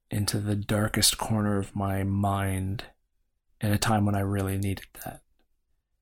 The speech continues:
It, it kinda feels like I've pulled the curtain back and I see all the machinery that's been driving me insane the last twenty-eight years.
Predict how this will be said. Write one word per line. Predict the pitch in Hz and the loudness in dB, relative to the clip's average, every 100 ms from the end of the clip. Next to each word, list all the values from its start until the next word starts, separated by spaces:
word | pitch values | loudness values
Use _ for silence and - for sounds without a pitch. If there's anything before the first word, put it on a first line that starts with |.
| _ - | _ -6
It, | - | -2
it | 113 98 110 | 0 0 0
kinda | - 156 139 | 4 6 8
feels | 127 110 - | 6 6 4
like | 113 | 0
I've | 101 - | -2 0
pulled | - 113 113 | 2 2 2
the | 107 | -4
curtain | - 113 92 95 | 0 0 0 -4
back | 87 - - | -4 -6 -4
and | 131 | -2
I | 104 | 0
see | 95 - - 113 104 98 98 - _ _ _ _ - | 4 4 6 4 2 2 -2 -6 _ _ _ _ 0
all | 104 | 2
the | 101 | 4
machinery | 92 90 - 110 98 92 90 92 98 117 _ _ _ _ _ _ | 2 4 4 4 4 2 0 -2 -4 -8 _ _ _ _ _ _
that's | - - | -8 2
been | 104 | 2
driving | 101 104 101 104 104 | 4 2 2 2 2
me | 98 101 - | 2 0 0
insane | 101 - - 101 95 92 98 - _ _ _ _ _ _ | 2 4 4 2 -2 -2 -4 -8 _ _ _ _ _ _
the | 107 | 0
last | 95 92 - - _ _ _ _ _ _ _ - | 2 2 0 -2 _ _ _ _ _ _ _ -4
twenty-eight | 120 110 101 98 107 | 0 2 2 0 0
years. | 104 98 101 - | 0 0 -2 -8